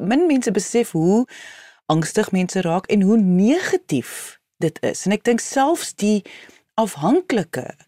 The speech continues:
vergeet of is nie altyd bewus dat hierdie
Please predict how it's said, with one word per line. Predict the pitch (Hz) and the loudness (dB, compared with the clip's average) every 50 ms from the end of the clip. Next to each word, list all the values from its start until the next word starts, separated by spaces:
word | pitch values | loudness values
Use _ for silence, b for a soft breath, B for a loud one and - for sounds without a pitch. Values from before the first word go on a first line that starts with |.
| _ _ | _ _
vergeet | - - - 220 214 - - - - - 240 262 294 - - - | -16 -4 -2 -2 -2 0 -2 -4 -2 -2 0 0 -2 -2 -2 0
of | - 175 156 - - B B B B B | 0 0 0 -2 -8 B B B B B
is | 240 240 - | -4 -2 0
nie | 285 - | 0 2
altyd | 247 240 214 202 180 | 2 2 0 -2 -2
bewus | 143 156 175 - | 0 0 0 0
dat | - 196 190 - | 0 -2 -2 0
hierdie | 170 185 214 240 262 | 0 2 2 2 0